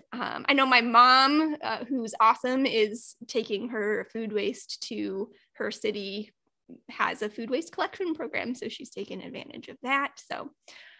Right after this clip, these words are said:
uh, and somebody, one of our other listeners shared that she's gonna be doing vermicomposting with her class at school. I'm so excited about that. I thought that was so cool. So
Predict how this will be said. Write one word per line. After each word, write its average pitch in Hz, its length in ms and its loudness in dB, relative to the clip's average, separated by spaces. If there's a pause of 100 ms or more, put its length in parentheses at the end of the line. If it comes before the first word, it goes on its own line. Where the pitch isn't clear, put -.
(160)
uh, 220 180 2
and 277 140 4
somebody, 285 460 6
one 277 180 4
of 262 80 4
our 254 80 10
other 240 200 6
listeners 311 460 2
shared 269 460 6
that 233 300 10 (180)
she's 262 400 -4
gonna 269 240 4
be 254 140 0
doing 247 320 2
vermicomposting 403 1000 8
with 349 200 6
her 262 120 8
class 254 640 8 (120)
at 269 200 2
school. 330 420 2 (260)
I'm 262 200 6
so 285 400 2
excited 233 540 4
about 220 300 0
that. 233 280 2
I 262 80 -4
thought - 240 -8
that 123 140 0
was - 160 -8
so 285 160 0
cool. - 440 -6
So - 220 0